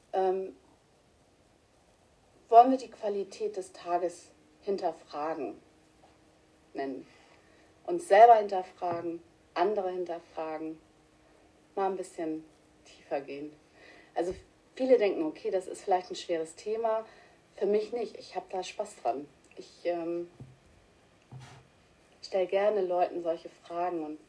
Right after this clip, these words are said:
stell mir selber auch gerne solche Fragen. Und ich bin gespannt, was diese Frage mit euch macht oder mit dir macht. Ja, vielleicht hast du ja Lust, ähm, da ein bisschen Feedback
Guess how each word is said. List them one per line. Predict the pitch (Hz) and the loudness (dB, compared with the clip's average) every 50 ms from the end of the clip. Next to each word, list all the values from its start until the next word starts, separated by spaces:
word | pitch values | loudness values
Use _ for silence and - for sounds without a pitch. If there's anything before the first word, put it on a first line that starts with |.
| - - _ _ _ - _ _ _ _ _ - | -20 -20 _ _ _ -20 _ _ _ _ _ -8
stell | - - 190 190 | 0 2 2 2
mir | 196 190 185 175 | 4 2 2 2
selber | 190 202 214 208 196 - - | 2 2 2 2 2 2 2
auch | 226 233 - | 2 0 0
gerne | - 170 147 139 139 139 | -4 -6 -6 -6 -6 -10
solche | 135 - 95 - - - 127 - _ | -10 -10 -10 -10 -10 -14 -18 -20 _
Fragen. | - - 139 139 143 151 185 - - - - - - - - - - - - - _ | -20 -20 -18 -14 -12 -12 -14 -14 -18 -20 -20 -20 -20 -20 -20 -20 -20 -20 -20 -20 _
Und | - 160 175 170 165 160 156 - - - - _ _ _ _ - _ _ _ _ _ _ _ - _ _ _ _ _ - | -8 -6 -4 -4 -4 -4 -6 -10 -18 -20 -20 _ _ _ _ -20 _ _ _ _ _ _ _ -20 _ _ _ _ _ -12
ich | 208 196 - | -12 -6 0
bin | - 233 247 | 0 2 2
gespannt, | 254 240 - - - - 240 277 320 349 339 - | 2 -2 -4 -4 4 4 6 6 6 2 2 4
was | - - 480 - - - | 4 4 4 2 -2 -14
diese | - 233 240 233 226 220 220 - - - | -10 -8 -4 -2 -2 -4 -4 -10 -6 -2
Frage | 196 202 226 247 233 214 214 202 | 0 2 2 2 2 2 0 0
mit | 208 208 190 - - - | 0 -4 -6 -6 -2 2
euch | 185 240 269 262 - - | 2 2 2 0 -4 -8
macht | - 135 139 156 - - - - | -10 -10 -10 -12 -14 -16 -10 -4
oder | 160 165 165 165 | 0 0 0 0
mit | 170 175 175 - | -2 -8 -8 -6
dir | 226 247 220 | -6 -6 -6
macht. | 175 143 135 139 - - - _ - - - - - - - - - - - _ _ - - - | -4 -6 -8 -8 -10 -14 -20 _ -20 -20 -20 -18 -18 -16 -16 -18 -18 -20 -20 _ _ -20 -8 0
Ja, | 277 262 202 160 - - | 4 4 4 4 2 -2
vielleicht | - 202 208 240 254 - - | 2 4 4 4 4 2 -2
hast | 262 254 - - | -4 -4 -2 0
du | 226 | 2
ja | 202 | 2
Lust, | 196 202 240 262 254 - - - | 2 4 2 -2 -2 -6 -6 -2
ähm, | 185 196 190 185 196 190 190 - - - | 0 0 0 -2 -4 -8 -12 -12 -6 -2
da | 190 185 190 190 190 190 | 0 2 2 2 0 -2
ein | 190 - - - _ _ _ _ _ _ _ _ _ _ _ _ _ _ _ _ _ _ _ - | -4 -8 -18 -20 _ _ _ _ _ _ _ _ _ _ _ _ _ _ _ _ _ _ _ -10
bisschen | 226 214 - 202 180 185 | -8 -6 -4 -4 -4 -4
Feedback | - - 320 - - 359 320 | -4 -6 -6 -4 -4 -6 -6